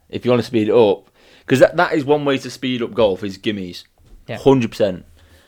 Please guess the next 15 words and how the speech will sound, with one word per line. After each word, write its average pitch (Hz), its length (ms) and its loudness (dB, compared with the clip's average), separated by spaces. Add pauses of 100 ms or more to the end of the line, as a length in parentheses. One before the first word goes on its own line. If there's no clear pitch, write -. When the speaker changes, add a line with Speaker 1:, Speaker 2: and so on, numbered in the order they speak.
(720)
Speaker 1:
And 131 300 0
do 127 100 -6
you 147 40 0
know 175 120 4
what? 117 300 4
I've 131 160 2
said 135 140 -2
this 117 100 -8
before, 95 500 0
I'll 92 100 -6
say 107 200 -2
it - 20 0
again. 92 380 -2
I 131 180 2
think 110 500 -6